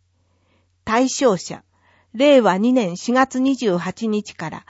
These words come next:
令和三年三月三十一日の間に生まれた新生児に安曇野市に住所を有する人。なお、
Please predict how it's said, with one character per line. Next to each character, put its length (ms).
令 280
和 140
三 360
年 240
三 320
月 200
三 320
十 200
一 260
日 260
の 200
間 300
に 160
生 60
ま 140
れ 120
た 220
新 340
生 260
児 160
に 220
安 260
曇 140
野 160
市 180
に 220
住 260
所 240
を 140
有 220
す 200
る 100
人。 340
な 220
お、 80